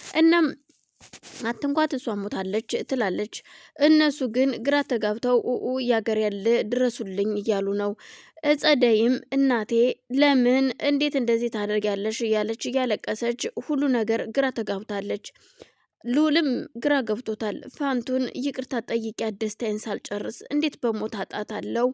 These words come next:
የማይሆን ነገር ነው። እውነት ፋንቱ አትሞትም»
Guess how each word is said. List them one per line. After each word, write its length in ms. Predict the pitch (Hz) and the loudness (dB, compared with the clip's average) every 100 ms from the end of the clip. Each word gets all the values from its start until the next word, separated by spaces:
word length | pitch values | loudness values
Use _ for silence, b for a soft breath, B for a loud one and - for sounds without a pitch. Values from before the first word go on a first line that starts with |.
| B B B B - | B B B B -4
የማይሆን 640 | 277 285 277 254 247 240 226 | 2 4 4 2 0 0 0
ነገር 300 | 220 233 226 | 0 0 0
ነው። 180 | 247 262 | 0 0
እውነት 380 | 143 285 294 285 | 0 0 0 -2
ፋንቱ 280 | 254 226 233 | -4 -2 -2
አትሞትም» 560 | 220 240 214 214 240 | -4 -4 -4 -2 0